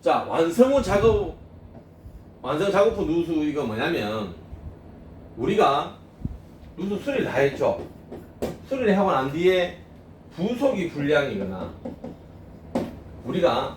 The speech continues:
실수로 인해서 했는 부위가 또 누수가 되거나 하자가 발생이 될 수 있단 말이죠. 그러면 밑에 집 수리비하고 또 다 물려준단 말이죠. 그럴 때 물려주는 보험, 밑에 집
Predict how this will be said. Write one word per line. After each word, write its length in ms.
실수로 600
인해서 580
했는 280
부위가 520
또 420
누수가 340
되거나 460
하자가 380
발생이 260
될 140
수 60
있단 180
말이죠. 240
그러면 380
밑에 280
집 180
수리비하고 540
또 180
다 160
물려준단 420
말이죠. 400
그럴 300
때 380
물려주는 440
보험, 300
밑에 200
집 340